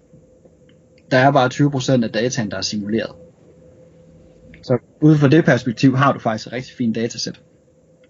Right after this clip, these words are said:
Og det samme gælder Google Ads. Der, der kan den også måle alle konverteringer. Og der antager den så også bare, at hvis det er firs procent, som siger ja, hvis mange af dem kommer fra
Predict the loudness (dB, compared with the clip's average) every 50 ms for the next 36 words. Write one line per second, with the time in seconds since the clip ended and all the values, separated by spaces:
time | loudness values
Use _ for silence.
0 | _ _ _ -6 -4 -2 -2 0 2 4 4 4 4 4 4 2 2 0 -2 -4
1 | -2 -2 0 0 0 0 0 -2 -6 -8 -10 _ _ -20 -20 _ -20 -20 -20 _
2 | _ _ _ -6 -4 -4 -4 -2 -2 0 2 2 2 4 4 2 4 4 4 4
3 | 4 4 4 4 2 2 2 0 0 0 0 0 -2 -2 0 0 0 0 0 -2
4 | -6 -12 -16 -20 -20 -6 -2 2 4 4 4 4 2 0 0 -2 -2 -2 0 2
5 | 2 2 0 0 -2 0 0 0 0 -2 -4 -8 -12 -16 -20 -20 -20 -20 -20 -20
6 | -10 -6 -6 -4 -4 -4 -4 0 2 2 4 4 2 -2 -6 -6 -2 2 2 2
7 | 2 0 -6 -14 -16 _ -6 -4 -2 -2 -2 -2 -4 -2 2 4 4 4 2 0
8 | -6 -12 -6 -2 0 4 6 6 6 6 6 4 4 4 4 2 2 2 2 0
9 | -2 -6 -8 -8 -8